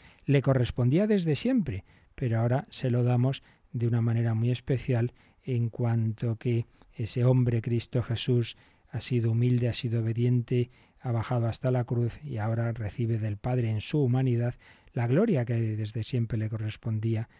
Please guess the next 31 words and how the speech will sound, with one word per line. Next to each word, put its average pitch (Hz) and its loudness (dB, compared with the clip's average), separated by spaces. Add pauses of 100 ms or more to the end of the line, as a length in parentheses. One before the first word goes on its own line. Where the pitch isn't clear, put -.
(220)
como 123 0
Dios, 113 0
pero 110 -4
la 104 -4
recibe 113 -2
ahora 110 -2
en 110 0
esa 113 -2
humanidad 110 0 (420)
que 117 -4
ha 104 -4
sido 113 -4
crucificada 120 0
y 113 -4
que 117 -6
ahora 107 -2
está - -8 (120)
resucitada. 113 -4 (420)
Esto 107 -8
respecto 107 -8
al 113 0
himno 113 0
de 113 -2
Filipenses. 107 -2
Pero 151 0
otro 185 0
himno 165 2 (340)
que - -12
no 117 0
habíamos 117 0
visto 131 -2